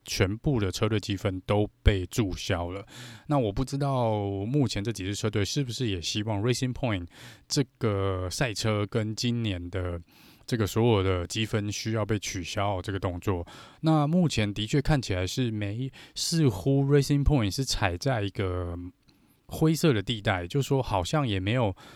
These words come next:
没有说一定要，不能说抄袭前面一年的赛车的动作啦。但是目前看起来说，似乎他们比较有针对问题性来说，因为他们的进步真的太大。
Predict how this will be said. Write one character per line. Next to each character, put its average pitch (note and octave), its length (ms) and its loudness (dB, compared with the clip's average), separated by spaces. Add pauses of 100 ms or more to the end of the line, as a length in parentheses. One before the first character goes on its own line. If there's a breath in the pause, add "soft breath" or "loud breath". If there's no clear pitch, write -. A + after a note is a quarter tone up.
(340 loud breath)
没 C3 120 2
有 D3 100 6
说 C3 200 4
一 A#2 80 -2
定 C3 240 2
要， A#2 420 4
不 D#3+ 160 2
能 A2 160 4
说 A#2+ 380 0
抄 C3+ 340 0
袭 F#2+ 320 -4
前 F#2+ 320 -2
面 B2+ 200 2
一 B2 100 2
年 F#2 200 0
的 F2+ 240 -2
赛 A#2+ 220 -2
车 A#2 140 -2
的 F#2+ 100 0
动 G2 300 -4
作 G2 240 -2
啦。 F#2+ 180 -12 (320 loud breath)
但 D3+ 160 2
是 B2+ 500 2 (520 soft breath)
目 E3 120 0
前 A#2 180 0
看 C3 200 4
起 G#2 140 -2
来 F2+ 200 -2
说， A2+ 380 0
似 C#3+ 220 0
乎 B2 140 2
他 B2 140 0
们 A#2+ 160 -2
比 F#2+ 160 -10
较 B2 220 0
有 F2+ 200 -2
针 B2 200 -4
对 B2+ 100 0
问 B2+ 180 0
题 F#2 200 -6
性 A2+ 260 -4
来 F#2 140 -2
说， A2+ 160 -2
因 B2 60 -2
为 B2+ 60 -2
他 B2 120 -2
们 A#2+ 100 -2
的 G2+ 100 0
进 A#2 300 -2
步 A2 180 -4
真 A2+ 240 -2
的 A2 220 0
太 G#2 560 2
大。 F#2 260 0